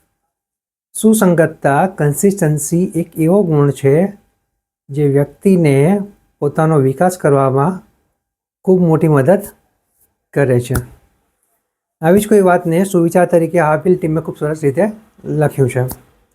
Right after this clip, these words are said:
આજનો જે સુવિચાર છે તેનો વિષય છે સુસંગતતા, કન્સિસ્ટન્સી. હાફિલ ટીમે લખ્યું છે કે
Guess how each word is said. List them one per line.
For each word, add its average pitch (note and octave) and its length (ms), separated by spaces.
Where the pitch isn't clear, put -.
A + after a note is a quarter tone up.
આજનો E3 280
જે G#3+ 120
સુવિચાર G3+ 560
છે G#3 100
તેનો F3+ 220
વિષય E3 340
છે F#3 180
સુસંગતતા, F3+ 800
કન્સિસ્ટન્સી. C#3 760
હાફિલ G3+ 340
ટીમે E3+ 400
લખ્યું D#3+ 360
છે E3 140
કે D3+ 200